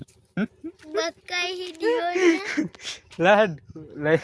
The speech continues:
Speaker 2: લઈ જો
Speaker 1: પપ્પા.
Speaker 2: ગાઈસ. ગાઈસ, ઘરે કોઈ નહીં. બધા બે દાડા ને જતા રહ્યા ને સાર લેવા. એટલે મને આવતો તો કંટાળો થોડો થોડો. હું વીડિયો ઊંચો તો થોડી વાર ફોન જોયો. પછી કંટાળો આવતો હતો ને એટલે થોડી થોડી મસ્તી કરવા આવી ગયો હું એની જોડે.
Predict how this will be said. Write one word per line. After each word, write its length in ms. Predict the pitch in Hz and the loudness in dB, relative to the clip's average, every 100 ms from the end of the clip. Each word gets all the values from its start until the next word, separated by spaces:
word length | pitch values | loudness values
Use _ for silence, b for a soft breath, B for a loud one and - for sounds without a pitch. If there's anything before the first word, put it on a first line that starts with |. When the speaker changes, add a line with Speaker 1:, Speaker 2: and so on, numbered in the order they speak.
| 196 | 4
Speaker 2:
લઈ 200 | 151 147 | 4 2
જો 80 | 226 | 0
Speaker 1:
પપ્પા. 160 | - 381 | 2 4
Speaker 2:
ગાઈસ. 1600 | 156 381 - _ _ _ _ _ _ _ _ _ _ - 453 440 | 4 2 -2 _ _ _ _ _ _ _ _ _ _ -4 -4 2
ગાઈસ, 220 | 147 139 | 0 2
ઘરે 200 | 131 151 - | 2 2 2
કોઈ 260 | - 180 180 | 4 8 8
નહીં. 300 | 151 127 117 | 6 2 -4
બધા 320 | 147 139 170 175 | -4 2 4 4
બે 200 | 165 180 | 2 2
દાડા 280 | 175 175 185 | 6 6 4
ને 100 | 175 | 0
જતા 220 | 165 185 | 0 4
રહ્યા 120 | 202 | 4
ને 60 | 190 | 2
સાર 200 | 175 151 | 2 2
લેવા. 320 | 151 147 147 - B B B B B | 2 2 0 -2 B B B B B
એટલે 260 | 156 165 | 0 4
મને 360 | 131 113 139 180 | 4 2 6 8
આવતો 180 | 175 160 | 6 2
તો 180 | 160 165 | 0 2
કંટાળો 480 | 151 135 139 160 156 | 4 4 4 4 4
થોડો 240 | 151 165 | 0 -4
થોડો. 280 | 160 165 208 262 - _ _ _ - | 0 2 2 0 -12 _ _ _ -10
હું 180 | 123 135 | -2 2
વીડિયો 240 | 131 143 | 4 4
ઊંચો 220 | 123 110 | 4 0
તો 140 | 147 170 | 2 2
થોડી 180 | 151 139 | 2 4
વાર 120 | 139 | 4
ફોન 280 | - 139 143 | 6 4 6
જોયો. 240 | 160 180 - B B | 6 4 2 B B
પછી 160 | B 151 | B 0
કંટાળો 460 | 147 135 139 156 160 | 4 2 4 4 4
આવતો 160 | 160 | 2
હતો 120 | 180 | -4
ને 80 | 175 | -6
એટલે 200 | 151 151 156 - b b - _ | -4 -2 -4 -8 b b -20 _
થોડી 240 | 160 170 | 0 0
થોડી 260 | 160 170 175 | 2 2 6
મસ્તી 420 | 147 143 - 170 | 6 4 0 2
કરવા 280 | 170 160 160 | 4 8 8
આવી 140 | 180 | 8
ગયો 220 | 175 170 | 4 6
હું 100 | 156 | 8
એની 120 | 143 | 6
જોડે. 220 | 131 135 | 6 4